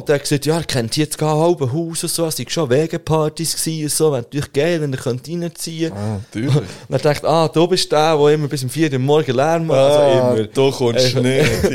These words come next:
Speaker 2: hier.
Speaker 1: <laughs> Und dann dachte ich, ja, bonne Chance, meine Nach-, meine älteren Nachbarn.
Speaker 2: Mhm.
Speaker 1: Äh, Spoiler-Alarm, er hat die Wohnung bekommen.
Speaker 2: Ah, er, ah,
Speaker 1: <laughs> Ja.
Speaker 2: okay.
Speaker 1: Der hat die Wohnung be-, also jetzt die Hälfte, die ich jetzt hier wohne, die kennen sich alle jetzt hier.
Speaker 2: Ah.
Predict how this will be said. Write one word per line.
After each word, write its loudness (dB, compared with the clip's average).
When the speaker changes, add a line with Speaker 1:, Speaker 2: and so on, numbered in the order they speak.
Speaker 2:
hier. 0
Speaker 1:
<laughs> -14
Und -4
dann 2
dachte 0
ich, 0
ja, 2
bonne 2
Chance, 0
meine -2
Nach-, 0
meine 2
älteren 0
Nachbarn. 0
Speaker 2:
Mhm. -2
Speaker 1:
Äh, 2
Spoiler-Alarm, 2
er 2
hat -2
die -2
Wohnung 2
bekommen. 0
Speaker 2:
Ah, 4
er, 2
ah, 4
Speaker 1:
<laughs> 4
Ja. 2
Speaker 2:
okay. 0
Speaker 1:
Der 2
hat -2
die 2
Wohnung 4
be-, 2
also 0
jetzt -2
die 2
Hälfte, 0
die 2
ich -2
jetzt -8
hier 0
wohne, 2
die -6
kennen -2
sich -2
alle 2
jetzt -2
hier. -2
Speaker 2:
Ah. -8